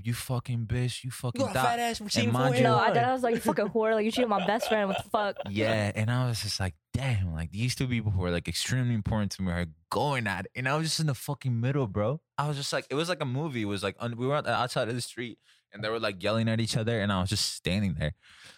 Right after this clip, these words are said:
Speaker 2: Should've
Speaker 1: So
Speaker 2: grabbed popcorn, bro.
Speaker 1: for me, in my opinion, in my opinion, it was, like, a lot of, like,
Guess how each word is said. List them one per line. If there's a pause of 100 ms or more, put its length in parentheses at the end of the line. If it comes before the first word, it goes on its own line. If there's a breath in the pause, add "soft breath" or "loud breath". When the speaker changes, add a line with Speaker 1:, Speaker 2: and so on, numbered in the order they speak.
(160 loud breath)
Speaker 2:
Should've
Speaker 1:
So
Speaker 2:
grabbed
popcorn,
bro. (100)
Speaker 1:
for
me,
in
my
opinion,
in
my
opinion,
it
was,
like,
a
lot
of,
like,